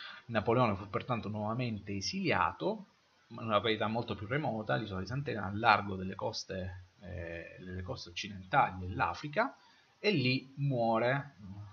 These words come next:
data famosissima, il cinque maggio millenovecentoventuno, milleottocentoventuno, qui c'è un errore ovviamente,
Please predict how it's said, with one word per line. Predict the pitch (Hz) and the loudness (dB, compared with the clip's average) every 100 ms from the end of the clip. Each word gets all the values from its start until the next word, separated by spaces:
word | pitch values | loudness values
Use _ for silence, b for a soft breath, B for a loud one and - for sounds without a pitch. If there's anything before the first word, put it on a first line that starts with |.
| B B B - | B B B -10
data | 110 104 98 | -4 -2 -2
famosissima, | 104 139 147 104 - - 143 165 185 B B B | 0 0 0 -2 -2 -2 0 0 -2 B B B
il | 98 | -6
cinque | 92 123 107 | -4 -2 0
maggio | 107 101 101 | 0 0 0
millenovecentoventuno, | 101 98 104 131 165 123 - | 0 0 -4 -2 -4 -4 0
milleottocentoventuno, | 131 110 - 104 104 95 123 131 92 | 4 4 2 0 -2 -2 -4 -4 -6
qui | 92 | -8
c'è | 98 | -8
un | 113 | -6
errore | 123 95 98 | -4 -4 -4
ovviamente, | 123 123 104 - | -4 -4 -4 -6